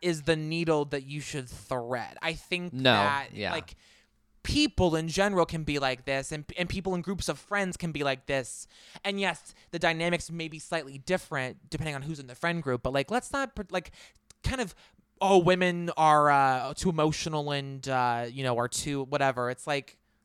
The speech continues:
Speaker 1: let's
Speaker 2: This isn't nineteen eighty-six, chill.
Speaker 1: Like, come on. I, you know, but again, I'm glad that he did not, like,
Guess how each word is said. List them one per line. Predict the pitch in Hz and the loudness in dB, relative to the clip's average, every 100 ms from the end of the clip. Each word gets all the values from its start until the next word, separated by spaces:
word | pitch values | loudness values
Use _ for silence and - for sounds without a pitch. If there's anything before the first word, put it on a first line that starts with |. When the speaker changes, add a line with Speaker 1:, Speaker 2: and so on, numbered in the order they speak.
| - | -12
Speaker 1:
let's | 226 - - - | -12 -10 -16 -12
Speaker 2:
This | 143 156 | -2 0
isn't | 160 156 | 0 0
nineteen | 135 135 143 | 0 0 -2
eighty-six, | 123 123 - 101 - | -2 -2 0 -2 -2
chill. | - 107 80 87 110 | -4 -2 -2 -4 -4
Speaker 1:
Like, | 202 185 165 - | 0 0 0 -8
come | 165 127 | -10 -10
on. | - _ - | -12 _ -2
I, | 165 160 | 2 2
you | 147 156 | 2 -2
know, | 131 | -2
but | 165 226 | -2 -4
again, | 208 208 190 151 147 | -4 -4 -4 -4 -6
I'm | 170 170 | -8 -8
glad | 165 175 185 208 | -4 2 6 6
that | 220 | 4
he | 190 | -2
did | 170 160 151 | -2 -2 -2
not, | 147 143 143 135 127 | 2 4 4 2 -2
like, | 139 | -4